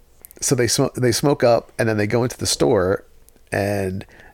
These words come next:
suddenly they both smell silver and copper at the same time. And so they're like, "Oh shit, what's going on?"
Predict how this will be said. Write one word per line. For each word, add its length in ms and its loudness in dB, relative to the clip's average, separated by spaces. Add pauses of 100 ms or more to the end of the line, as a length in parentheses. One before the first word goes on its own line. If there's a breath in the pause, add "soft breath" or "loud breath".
(100)
suddenly 460 0
they 120 -4
both 300 -2
smell 400 -2
silver 580 -2
and 200 -8
copper 420 -6
at 80 -6
the 80 -14
same 260 -6
time. 380 -8 (480 loud breath)
And 80 -12
so 80 -8
they're 140 -6
like, 180 -8
"Oh 120 -6
shit, 300 -4
what's 220 -12
going 320 -8
on?" 340 -6